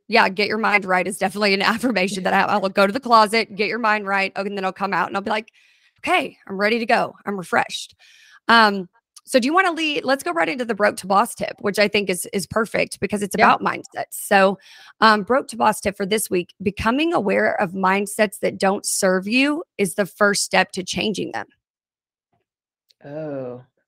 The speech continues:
Speaker 2: I like that. My mom says something about, like, um,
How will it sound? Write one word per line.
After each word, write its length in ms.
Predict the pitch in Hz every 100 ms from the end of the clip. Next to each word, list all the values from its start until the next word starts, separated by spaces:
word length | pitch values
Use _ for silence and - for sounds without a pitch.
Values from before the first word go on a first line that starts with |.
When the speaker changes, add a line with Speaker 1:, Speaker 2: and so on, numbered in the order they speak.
| -
Speaker 2:
I 80 |
like 320 | 135 139 147 -
that. 320 | 131 123 - _ _ _ _ -
My 280 | 165 180
mom 280 | 196 196 196
says 340 | 196 185 175 175
something 440 | 170 165 170 160
about, 440 | 151 143 135 139
like, 360 | 139 135 151 - -
um, 400 | 147 135 135